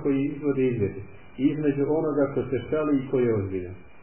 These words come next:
I između onoga ko je u nekom strahu, onako općenito neki strah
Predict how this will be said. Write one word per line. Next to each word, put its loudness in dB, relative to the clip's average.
I 0
između 4
onoga 2
ko 4
je 4
u 0
nekom -4
strahu, 0
onako 0
općenito 0
neki -6
strah -2